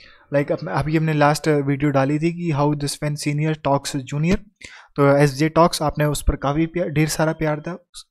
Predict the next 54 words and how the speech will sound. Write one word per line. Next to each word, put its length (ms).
प्यार 220
दिया, 240
उसके 200
लिए 120
बहुत 260
बहुत 180
धन्यवाद। 480
और 160
अगर 240
आप 120
सभी 260
अब 60
कॉलेज 280
में 80
जा 100
ही 100
चुके 200
हैं 120
तो 140
आप 220
पंतनगर, 480
दोहारा, 300
मतलब 320
पौड़ी 220
गढ़वाल 340
को 180
छोड़कर 380
सभी 280
कॉलेजेस 480
में 80
हैं 80
अपने, 160
तो 600
आप 80
सभी 220
को 100
ढेर 240
सारा 240
मेरी 180
तरफ 160
से 140
प्यार 280
और 160
विशेष। 380
आप 180
अपना 220
कॉलेज 340
एंजॉय 320
करें, 200
पूरी 260
कॉलेज 300
लाइफ 180
एंजॉय 300
करें। 180